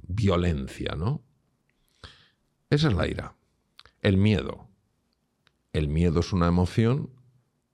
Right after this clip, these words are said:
que, ajustado en intensidad y en contexto, tiene todo el sentido del mundo.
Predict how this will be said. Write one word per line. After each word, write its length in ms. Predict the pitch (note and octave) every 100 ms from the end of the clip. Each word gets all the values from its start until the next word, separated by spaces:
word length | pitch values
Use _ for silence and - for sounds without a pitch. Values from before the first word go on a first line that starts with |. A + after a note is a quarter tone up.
| _ -
que, 400 | F#2+ E2 D#2 - - _ -
ajustado 1040 | F2+ E2+ - F2 - - G#2+ G#2+ F2 - -
en 160 | D#2+
intensidad 1080 | D#2 D#2 - E2+ E2 - - D2+ G2 G#2 D#2+ - _ _ _ _ _
y 180 | - F2
en 140 | F2 D#2
contexto, 1040 | D#2+ D#2 D2+ A2 A#2 - - G#2 - -
tiene 280 | - D2 D#2
todo 220 | D2 D2
el 60 | D#2
sentido 380 | - D2+ D2 C#2+
del 80 | D#2
mundo. 460 | C3+ A#2+ C#2+ -